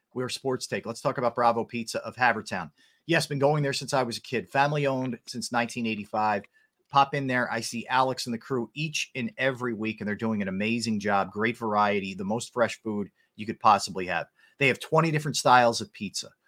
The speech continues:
You wanna get in and out, slices to go. Uh, they have specialized pizza. So unique to whatever you like, they will make for you.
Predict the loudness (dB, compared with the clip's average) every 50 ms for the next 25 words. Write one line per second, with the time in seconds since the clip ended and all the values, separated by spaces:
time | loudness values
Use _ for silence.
0 | _ _ _ _ _ -4 -2 0 2 2 2 4 4 4 6 6 6 6 4 0
1 | -2 0 2 2 2 2 0 -4 -6 -6 -4 -2 0 0 0 0 -2 -6 _ _
2 | _ -2 2 2 2 2 2 2 4 6 8 8 10 8 6 4 0 -4 _ -6
3 | 2 4 4 4 4 2 2 2 2 0 -4 -8 -10 -10 -8 -10 -10 -12 -14 -18
4 | _ _ _ _ 0 2 2 2 0 0 -2 -2 -2 0 0 -2 -2 -4 -4 -2
5 | 0 0 2 6 6 6 6 4 2 -2 -2 -2 -2 0 2 4 4 4 4 2
6 | 0 -2 -2 -2 0 -2 -2 -2 0 0 0 0 -2 -8 -12 -12 -12 -12 -14 -16